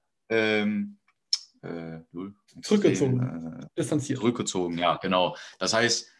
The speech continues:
Speaker 1: distanziert, das wollte ich sagen. Ähm, das heißt, früher hab ich noch viele Bücher darin ge-, äh, darüber gelesen und ich würd das auch jedem empfehlen, da so, so eine Grundlage zu haben. Ähm, aber irgendwann stand da nur noch der gleiche Müll drin, sag ich mal, ne? Und, ähm, ich bin halt jetzt irgendwann so in dem letzten Jahr halt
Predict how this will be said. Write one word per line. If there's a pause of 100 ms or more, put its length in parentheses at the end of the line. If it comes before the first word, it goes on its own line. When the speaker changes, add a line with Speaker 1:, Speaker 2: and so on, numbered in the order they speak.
(120)
Speaker 1:
distanziert,
das
wollte
ich
sagen.
Ähm,
das
heißt,
früher
hab
ich
noch
viele
Bücher
darin
ge-,
äh,
darüber
gelesen
und
ich
würd
das
auch
jedem
empfehlen,
da
so,
so
eine
Grundlage
zu
haben. (960)
Ähm,
aber
irgendwann
stand
da
nur
noch (640)
der
gleiche
Müll
drin,
sag
ich
mal,
ne?
Und,
ähm,
ich
bin
halt
jetzt
irgendwann
so
in
dem
letzten
Jahr
halt